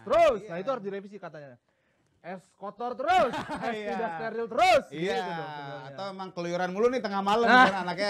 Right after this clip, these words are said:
Speaker 2: jadi akhirnya imunnya turun, kurang tidur, bisa aja kan.
Speaker 1: Betul,
Speaker 2: Tapi
Speaker 1: betul.
Speaker 2: jadi panjang banget itu nasihatnya.
Speaker 1: <laughs>
Speaker 2: Iya, iya.
Speaker 1: Tapi nggak apa-apa, itu mene-, mengedukasi anak, eh, dari sejak dini, Dok.
Speaker 2: Iya, iya.
Speaker 1: Biar tetap
Speaker 2: Anakku
Speaker 1: concern.
Speaker 2: juga termasuk yang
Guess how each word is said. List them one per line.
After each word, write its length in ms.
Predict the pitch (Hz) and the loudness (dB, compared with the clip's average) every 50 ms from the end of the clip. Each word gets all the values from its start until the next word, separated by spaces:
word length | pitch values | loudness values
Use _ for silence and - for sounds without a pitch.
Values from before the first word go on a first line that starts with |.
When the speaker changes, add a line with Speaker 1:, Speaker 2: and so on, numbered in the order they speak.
| 196 175 | -2 -2
Speaker 2:
jadi 140 | 165 160 170 | -2 -4 -4
akhirnya 220 | 160 147 180 190 165 | -4 -4 -6 -6 -6
imunnya 180 | 160 165 180 | -4 -4 -4
turun, 220 | 160 165 165 175 175 | -4 -4 -4 -4 -4
kurang 180 | 160 160 156 | -2 -2 -2
tidur, 220 | 143 - 170 180 175 | -2 0 0 0 0
bisa 140 | 160 180 170 | 0 0 0
aja 140 | 226 240 240 | 4 6 8
kan. 240 | 277 285 294 302 294 | 10 10 10 8 8
Speaker 1:
Betul, 280 | 294 311 320 285 247 240 - - - | 8 10 10 10 10 10 6 2 -2
Speaker 2:
Tapi 140 | - 214 240 180 | -4 0 4 6
Speaker 1:
betul. 100 | 226 269 254 | 10 12 12
Speaker 2:
jadi 100 | 226 208 170 | 12 12 12
panjang 260 | - - 226 233 226 | 10 8 4 2 2
banget 200 | 233 311 311 302 277 | 2 2 2 2 2
itu 120 | 262 254 | 2 2
nasihatnya. 460 | 240 233 226 - 226 208 202 247 262 | 2 2 2 4 2 4 6 6 6
Speaker 1:
<laughs> 180 | - - 381 - 508 - 539 523 - 453 - - 466 - - - - _ _ - | 8 10 10 10 10 10 8 6 6 4 2 2 0 -2 -4 -14 -14 _ _ -10
Speaker 2:
Iya, 160 | 135 135 127 | -8 -6 -6
iya. 140 | 123 120 120 135 | -6 -6 -6 -6
Speaker 1:
Tapi 100 | 165 180 | -4 -2
nggak 140 | 165 165 | 0 0
apa-apa, 160 | 160 156 151 156 | 2 2 0 -2
itu 80 | 165 | -2
mene-, 300 | 190 180 170 170 175 170 | -2 0 0 0 -2 -2
mengedukasi 580 | 165 160 160 160 156 160 156 156 165 156 156 175 | -4 -6 -4 -2 -2 -2 0 0 -2 -2 -2 -4
anak, 320 | 165 156 160 175 185 180 - _ _ _ _ | -6 -6 -6 -6 -6 -8 -10 _ _ _ _
eh, 240 | 156 151 156 160 165 | -4 -4 -2 -2 -2
dari 240 | 170 165 160 196 190 | 0 0 0 -2 -2
sejak 320 | - 185 175 170 165 165 | -4 -2 -2 -2 -2 -2
dini, 320 | 170 202 214 190 170 147 | -2 -2 0 0 -2 -2
Dok. 80 | 139 139 | -2 -2
Speaker 2:
Iya, 180 | 175 202 214 180 160 156 151 147 | -2 -2 -4 -6 -8 -10 -12 -12
iya. 100 | 135 131 | -12 -10
Speaker 1:
Biar 220 | 131 135 135 127 | -8 -8 -8 -8
tetap 160 | 135 127 139 131 | -8 -10 -10 -8
Speaker 2:
Anakku 160 | 143 170 180 202 | -8 -6 -6 -8
Speaker 1:
concern. 140 | - 330 - 240 | -8 -8 -8 -6
Speaker 2:
juga 80 | 208 180 | -6 -6
termasuk 300 | 180 175 170 165 156 214 | -6 -6 -8 -8 -8 -8
yang 180 | 185 170 156 | -8 -8 -8